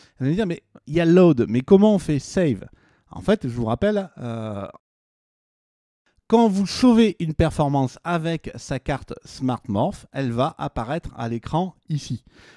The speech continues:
Euh, là, tout à l'heure, la mienne, vu que j'ai effacé les données pour libérer, pour faire de la création de son de base qui me serviront à d'autres choses, donc je l'ai pas ici à l'écran puisque je l'ai pas sauvegardé avec la Smart Morph, mais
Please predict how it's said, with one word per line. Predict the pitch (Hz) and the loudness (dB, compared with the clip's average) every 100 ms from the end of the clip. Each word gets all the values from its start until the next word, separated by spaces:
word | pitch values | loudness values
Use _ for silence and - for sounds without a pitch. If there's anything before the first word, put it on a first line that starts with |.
| _ - | _ -6
Euh, | 113 107 | -4 -2
là, | 127 | -4
tout | 131 | -2
à | 127 | 0
l'heure, | 143 120 98 | 0 0 -4
la | 110 120 | -8 -4
mienne, | 135 131 | -4 -4
vu | 110 135 | -4 -6
que | 151 | -2
j'ai | 123 113 | -2 0
effacé | 123 127 123 139 | -4 -4 -6 -6
les | 123 | -8
données | 110 127 131 139 107 _ _ _ | -4 -2 0 0 -4 _ _ _
pour | 123 123 104 | -6 -6 -6
libérer, | 101 120 113 117 135 | -8 -8 -6 -4 -6
pour | 120 | -8
faire | - 104 | -12 -12
de | |
la | 92 | -12
création | - 117 - 117 | -10 -12 -10 -10
de | 107 | -10
son | - 127 | -10 -8
de | 104 | -8
base | 98 131 110 95 | -6 -6 -6 -12
qui | - | -16
me | |
serviront | 95 104 101 110 | -16 -14 -10 -8
à | 104 | -8
d'autres | 95 104 | -8 -8
choses, | - 117 87 _ - _ | -2 -4 -4 _ -20 _
donc | 107 95 | -10 -6
je | 101 | -6
l'ai | 101 | -6
pas | 135 135 - | -6 -8 -10
ici | 120 - 123 | -14 -8 -8
à | |
l'écran | 101 101 190 | -6 -6 -6
puisque | 156 - | -6 -8
je | 110 | -10
l'ai | 92 90 | -8 -4
pas | 170 151 _ | -2 -2 _
sauvegardé | - - 185 143 131 110 | -20 -2 -2 0 -2 -2
avec | 98 | -6
la | 92 | -10
Smart | - 92 - | -16 -14 -6
Morph, | 175 214 | -6 -4
mais | 123 143 202 | -4 -2 -4